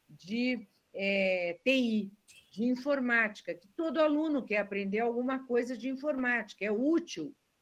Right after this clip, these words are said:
pro jovem, pra qualquer área, tá certo? Pra qualquer área que ele,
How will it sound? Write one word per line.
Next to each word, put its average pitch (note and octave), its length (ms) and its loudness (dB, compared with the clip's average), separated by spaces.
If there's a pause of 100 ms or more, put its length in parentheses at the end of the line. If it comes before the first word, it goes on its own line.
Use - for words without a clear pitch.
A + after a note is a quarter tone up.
(120)
pro G3+ 120 -6
jovem, F#3 640 -2
pra A3 180 -6
qualquer C4 380 0
área, A3 560 0 (300)
tá C#3+ 100 -10
certo? G#3 460 -2 (340)
Pra F3 100 -10
qualquer A3 400 -2
área A#3+ 340 0
que B3+ 140 -10
ele, B3+ 360 -4